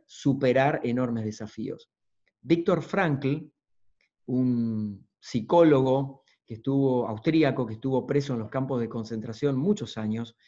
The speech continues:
que creó una disciplina, una rama de la psicología que se llama la logoterapia, tiene un libro fantástico que te quiero recomendar y si lo pueden anotar aquí,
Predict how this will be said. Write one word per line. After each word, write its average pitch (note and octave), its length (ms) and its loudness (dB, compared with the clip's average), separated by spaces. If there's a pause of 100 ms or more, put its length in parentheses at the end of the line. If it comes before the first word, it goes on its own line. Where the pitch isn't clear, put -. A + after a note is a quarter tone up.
(240)
que A2 140 -4
creó C3 300 4
una C#3+ 160 2
disciplina, B2+ 760 0 (460)
una A#2+ 280 -4
rama D3 340 2
de A#2+ 80 0
la A#2 80 -2
psicología A#2+ 580 -4
que A2+ 60 -14
se - 100 -20
llama B2+ 240 -4
la A#2 140 -4
logoterapia, C3 680 -2
tiene E3 200 -2
un C3+ 100 0
libro C#3+ 240 2
fantástico C3 720 -4 (320)
que A2 80 -12
te A2 160 -8
quiero C#3 240 2
recomendar A#2 560 0
y B2+ 60 0
si G#2+ 120 -12
lo A2 140 -4
pueden B2+ 200 0
anotar A#2 340 -2
aquí, C3 360 0